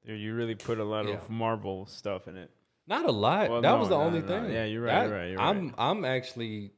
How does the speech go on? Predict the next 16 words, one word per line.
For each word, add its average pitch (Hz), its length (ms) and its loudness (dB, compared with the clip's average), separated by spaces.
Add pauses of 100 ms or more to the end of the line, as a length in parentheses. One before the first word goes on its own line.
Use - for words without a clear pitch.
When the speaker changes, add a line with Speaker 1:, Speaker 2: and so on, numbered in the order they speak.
(260)
Speaker 2:
gonna 107 220 -6
start 104 440 -4
pulling 110 340 -2
back 104 300 -2
from 95 180 -10
that 95 160 -8
a 92 40 -10
little 101 220 -10
bit. 110 280 -14 (800)
Speaker 1:
I 107 100 -4
think 131 160 -4
Speaker 2:
Um, 120 60 -2
Speaker 1:
that's 101 120 -4
pretty 90 240 -16
cool, 95 220 -8
but 87 240 -12